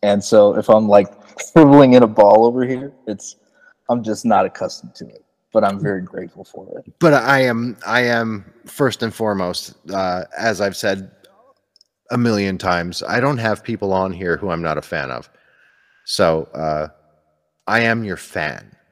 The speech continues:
Speaker 2: and that's why you're here. So
Speaker 1: Well,
Speaker 2: I
Speaker 1: it's,
Speaker 2: app-
Speaker 1: it's mutual.
Speaker 2: I appreciate you for coming on. I'm beholden to you for it. I hope we can do it again soon.
Speaker 1: Like I said, say the word, we'll, we'll set it up.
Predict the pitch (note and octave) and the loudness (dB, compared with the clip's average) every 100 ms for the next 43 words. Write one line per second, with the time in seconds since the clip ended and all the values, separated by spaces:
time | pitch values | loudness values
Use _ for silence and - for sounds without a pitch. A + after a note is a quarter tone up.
0 | _ _ F#2+ E2+ D#2+ - F2 D#2+ C#2+ - | _ _ -12 -10 -12 -10 -8 -8 -10 -14
1 | F2 D2 C2 - - C#2+ C#2 _ _ _ | -12 -12 -12 -16 -14 -14 -16 _ _ _
2 | _ _ _ F2 G#2 - - F#2+ G2 F#2+ | _ _ _ -4 -4 -4 -10 -8 -6 -6
3 | - - - _ _ _ A2 A2 G#2+ C3+ | -8 -14 -18 _ _ _ -2 -2 -2 -6
4 | B2 - G2+ E2 F2+ G2 - F#2+ F#2 F2+ | -6 -4 -6 -6 -10 -12 -12 -10 -8 -8
5 | F2+ F2+ E2 E2+ F2+ F#3 F#2 - G2 G2 | -8 -10 -12 -8 -8 -6 -10 -6 -8 -8
6 | F2+ - E2 D#2+ - D#2 D#2 D2+ _ _ | -12 -8 -8 -8 -8 -6 -4 -8 _ _
7 | _ _ _ - F2+ G2 - F#2+ F2+ D#2+ | _ _ _ -10 -8 -8 -8 -12 -10 -10
8 | D#2+ D#2 D2 D#2 D#2 - A#1 - _ _ | -8 -8 -8 -10 -12 -16 -16 -20 _ _
9 | _ _ _ _ _ G2 - G#2 B2+ A#2 | _ _ _ _ _ -4 -2 0 2 2
10 | - _ _ - G2+ G2+ D#3+ G#2+ A2+ A2 | 0 _ _ -6 -6 -4 -4 0 -2 0
11 | G#2 G2 G#2+ - - G#2+ - G2+ G2+ - | -2 -2 -6 -10 -8 -2 0 0 -2 -6